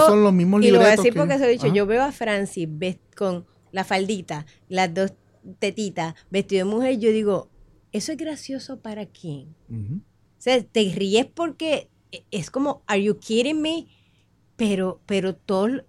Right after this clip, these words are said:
Speaker 2: sea, ya.
Speaker 1: Sí, ¿y
Speaker 2: It's
Speaker 1: hasta
Speaker 2: not
Speaker 1: cuándo?
Speaker 2: fu-, eh,
Speaker 1: ¿Hasta cuándo
Speaker 2: sí.
Speaker 1: aguanta?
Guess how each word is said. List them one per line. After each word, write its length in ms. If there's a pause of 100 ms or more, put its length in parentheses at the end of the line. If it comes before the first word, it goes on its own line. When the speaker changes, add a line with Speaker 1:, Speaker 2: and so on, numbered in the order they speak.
Speaker 2:
sea, 320 (960)
ya. 680 (220)
Speaker 1:
Sí, 280
¿y 60
Speaker 2:
It's 100
Speaker 1:
hasta 140
Speaker 2:
not 80
Speaker 1:
cuándo? 480
Speaker 2:
fu-, 60
eh, 120
Speaker 1:
¿Hasta 180
cuándo 240
Speaker 2:
sí. 60
Speaker 1:
aguanta? 420